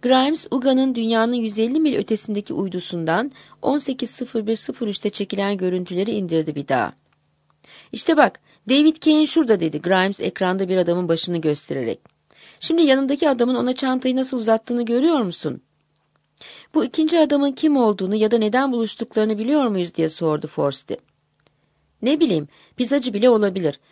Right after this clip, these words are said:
Nasıl bilebilirim ki tüm bunları? Daha bir saat önce oldu." Grimes konuşurken Forsti nefretle bakıyordu ona. "Neyse, çanta el değiştirdikten yirmi saniye sonra araba patladı. Ama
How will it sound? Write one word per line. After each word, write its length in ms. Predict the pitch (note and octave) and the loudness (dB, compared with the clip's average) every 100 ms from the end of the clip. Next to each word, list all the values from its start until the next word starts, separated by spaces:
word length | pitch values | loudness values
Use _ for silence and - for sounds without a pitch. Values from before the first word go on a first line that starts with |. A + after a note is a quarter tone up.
| _ | _
Nasıl 280 | C4 C4+ C#4+ | -4 -2 -2
bilebilirim 480 | A#3+ A#3+ A3+ B3 B3+ | 0 0 0 -2 -4
ki 100 | G3 | -6
tüm 260 | - G3 F3+ | -6 -4 -2
bunları? 360 | F#3 F#3 F3+ - _ _ _ _ _ _ G3+ | 0 2 0 -2 _ _ _ _ _ _ 0
Daha 220 | A#3+ C4 | 0 0
bir 40 | |
saat 340 | C4+ B3+ G3 G3+ | 0 0 0 0
önce 280 | E3 D#3 | -2 0
oldu." 360 | D3 B2+ F#2 - _ _ _ _ _ _ _ - _ _ | -2 -2 -6 -10 _ _ _ _ _ _ _ -20 _ _
Grimes 380 | - C#4+ D4+ E4 | 0 2 4 0
konuşurken 680 | - A3+ G#3+ A3 - F#3 A3+ | -2 -2 -2 -6 -6 -4 -4
Forsti 480 | B3+ B3+ A#3+ - C4+ | -2 -2 -2 -4 -4
nefretle 520 | A3+ - C4+ C4 G#3+ | -2 -2 -4 -2 -4
bakıyordu 580 | F3 - E3+ C#3+ C#3+ C#3 | -4 -4 -2 -2 -2 -4
ona. 180 | G#2+ A#1+ _ _ _ _ - _ | -6 -10 _ _ _ _ -20 _
"Neyse, 360 | C#4+ D#4+ - - - - _ | 2 2 0 -6 -8 -20 _
çanta 360 | - D#4 E4+ D#4 | 2 2 4 2
el 240 | D#4 D#4 | 2 2
değiştirdikten 640 | D4 C4 - C4+ C4 C4+ | 0 0 -2 -4 -2 0
yirmi 280 | C4 B3+ D4+ | 0 0 -2
saniye 420 | F#4 B3+ G3+ F#3 | -2 -2 0 0
sonra 240 | F3+ C4+ C#4 | -2 0 2
araba 260 | B3 A#3+ | 4 2
patladı. 560 | A#3+ F3 - C3+ - - _ _ _ _ _ _ | 0 -4 -4 -8 -6 -10 _ _ _ _ _ _
Ama 300 | - C4 C4+ | -2 0 0